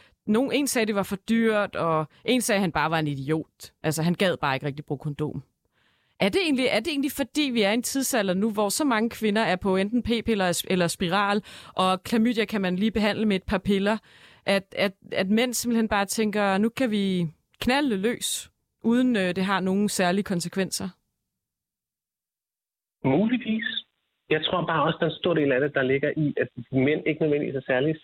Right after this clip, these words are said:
Speaker 2: sikre og trygge i den situation. Så du vil ikke lægge
Speaker 1: Mm.
Speaker 2: det ekstra pres, det så skal være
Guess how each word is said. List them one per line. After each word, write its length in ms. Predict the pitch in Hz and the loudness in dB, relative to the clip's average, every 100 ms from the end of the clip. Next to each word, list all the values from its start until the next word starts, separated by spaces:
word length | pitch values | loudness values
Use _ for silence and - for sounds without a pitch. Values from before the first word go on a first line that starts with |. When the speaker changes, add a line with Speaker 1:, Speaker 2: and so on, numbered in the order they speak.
| - | -4
Speaker 2:
sikre 280 | 156 165 - | -2 -2 -2
og 100 | - | -2
trygge 280 | 185 254 | -2 -2
i 40 | 262 | 0
den 240 | 123 113 | -2 -2
situation. 520 | - 113 110 - - - _ - | -2 0 0 -2 -4 -8 _ -4
Så 120 | 139 143 | -2 0
du 60 | |
vil 160 | 143 139 | 0 0
ikke 180 | 160 156 | 0 -2
lægge 140 | 202 | 0
Speaker 1:
Mm. 140 | 139 | -2
Speaker 2:
det 60 | 90 | -2
ekstra 240 | 165 - 170 - | -4 -4 -6 -2
pres, 180 | 123 - | -4 -2
det 100 | - | -4
så 120 | - 127 | -2 -4
skal 180 | - 123 | -2 0
være 340 | 113 117 131 | 0 2 0